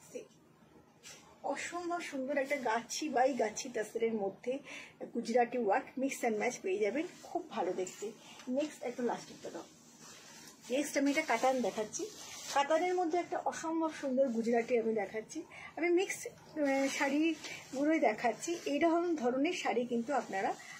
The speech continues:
আমার এক্সিবিশনে কিন্তু পেয়ে যাবেন। শাড়িটা দেখুন, ভীষণ ভালো দেখতে, just দেখুন শাড়িটা। এইটা যাচ্ছে পুরো front পোর্শনটা,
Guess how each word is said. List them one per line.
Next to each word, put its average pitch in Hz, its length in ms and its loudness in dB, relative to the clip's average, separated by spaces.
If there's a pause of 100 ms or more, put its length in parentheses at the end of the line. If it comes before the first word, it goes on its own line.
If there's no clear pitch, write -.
(100)
আমার 226 340 2
এক্সিবিশনে 214 540 0
কিন্তু 220 300 -4 (140)
পেয়ে 381 180 -2
যাবেন। - 260 -2 (440)
শাড়িটা - 320 -8
দেখুন, - 300 -8 (2500)
ভীষণ 320 400 -2
ভালো 190 220 -2
দেখতে, 196 340 -4
just 240 280 -4
দেখুন 202 280 -8
শাড়িটা। 226 380 -10 (580)
এইটা 302 280 2
যাচ্ছে 285 360 2
পুরো 277 380 -2
front 262 420 -2
পোর্শনটা, 233 600 0